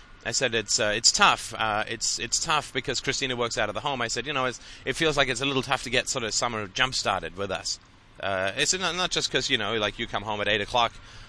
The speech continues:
one or two or three nights a week because you're working. Um, uh, she also works outside of the home for somebody else's clinic. And so I said, "You know, it's not, it's not just that. It's just that, uh, you know, we, we really haven't had the time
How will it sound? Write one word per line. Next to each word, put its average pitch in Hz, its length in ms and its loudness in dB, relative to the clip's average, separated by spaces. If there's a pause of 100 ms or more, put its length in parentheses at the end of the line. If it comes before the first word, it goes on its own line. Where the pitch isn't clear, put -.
(100)
one 107 160 2
or 110 60 0
two 104 340 -2
or 92 60 2
three 110 240 -2
nights 101 260 0
a 113 60 -2
week 113 200 -2
because 101 360 -4
you're 98 120 -4
working. 101 440 -4 (380)
Um, 90 400 -2 (280)
uh, 90 280 -6 (320)
she - 180 2
also 120 180 2
works 104 400 -2
outside 110 400 2
of 95 60 -6
the 95 80 -2
home 101 220 -2
for 92 180 -4
somebody 98 280 -2
else's 123 280 -2
clinic. 98 300 -4 (640)
And 139 140 2
so 143 220 8
I 131 80 6
said, 135 240 2
"You 139 80 2
know, 110 160 2
it's 117 360 2
not, 196 120 0
it's 170 100 -2
not 196 140 2
just - 180 -4
that. 127 380 6 (340)
It's 131 200 2
just 143 260 4
that, 113 320 6
uh, 98 340 2
you 98 300 0
know, 107 160 2
we, 107 200 0
we 113 180 0
really 120 200 2
haven't 110 240 -2
had 110 180 -2
the 104 60 -8
time 110 540 2